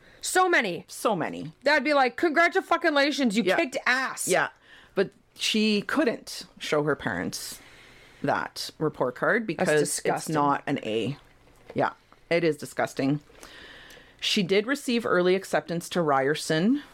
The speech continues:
Speaker 2: but they withdrew their invitation when she failed calculus in grade twelve. So she panicked,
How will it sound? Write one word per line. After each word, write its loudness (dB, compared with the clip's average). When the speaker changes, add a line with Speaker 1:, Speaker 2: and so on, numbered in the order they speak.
Speaker 2:
but 0
they 2
withdrew 0
their 4
invitation 0
when 4
she -2
failed 0
calculus -2
in 0
grade 0
twelve. -4
So -2
she -4
panicked, -2